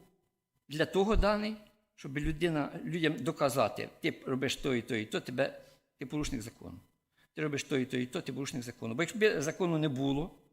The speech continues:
не було цього, в іншому місці написано, що закон є провідником до Христа.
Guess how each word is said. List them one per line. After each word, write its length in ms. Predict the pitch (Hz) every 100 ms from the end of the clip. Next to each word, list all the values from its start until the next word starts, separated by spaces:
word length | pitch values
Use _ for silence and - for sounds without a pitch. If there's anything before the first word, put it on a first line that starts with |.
| _ _ _ _ _
не 100 | 143
було 240 | 151 151 139
цього, 360 | - 123 117 - - - -
в 220 | 180 139 - _
іншому 380 | 190 180 160 151
місці 300 | 175 - -
написано, 540 | 127 151 - 147 135 - - _ _ _ _ _ _ _ _ _ _ _ _ _ _ _ _ _ _ _ _ _ _ _ _ _ _
що 160 | _ 135
закон 380 | 131 - 214 180
є 420 | 165 175 147 - - _ _ _ _ _ _ _ _ - - _
провідником 1040 | 180 190 180 147 165 - 240 240 - - - _ _ _ _ _ _ _
до 100 | 147
Христа. 640 | 190 180 170 - 127 -